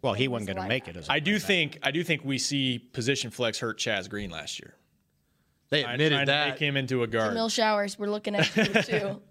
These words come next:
Speaker 4: Hey, he's, you know, he's, he's done all right, Jamil, for hanging around.
Speaker 1: Okay, so you move Byron Jones. Who's playing safety?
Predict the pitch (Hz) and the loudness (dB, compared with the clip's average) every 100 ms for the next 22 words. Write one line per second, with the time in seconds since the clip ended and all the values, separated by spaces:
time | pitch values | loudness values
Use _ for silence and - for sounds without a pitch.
0 | _ - 131 139 143 - 147 131 131 127 | _ -6 -2 0 2 0 0 -4 -4 -6
1 | 165 185 - 180 - 104 90 92 101 104 | -6 -6 -4 -4 -4 -6 -8 -12 -12 -12
2 | - 107 107 123 127 _ 123 - 117 98 | -10 -8 -6 -6 -8 _ -20 -8 -8 -6
3 | 123 120 113 113 120 147 - _ _ _ | -6 -4 -2 -2 0 -2 -4 _ _ _
4 | 151 165 143 - 143 135 131 151 143 143 | 2 2 0 -4 -2 2 4 4 4 2
5 | 135 123 117 127 104 87 139 - 127 107 | 2 -2 0 0 0 -2 -4 0 0 0
6 | - 110 - 80 | 0 -2 -2 -16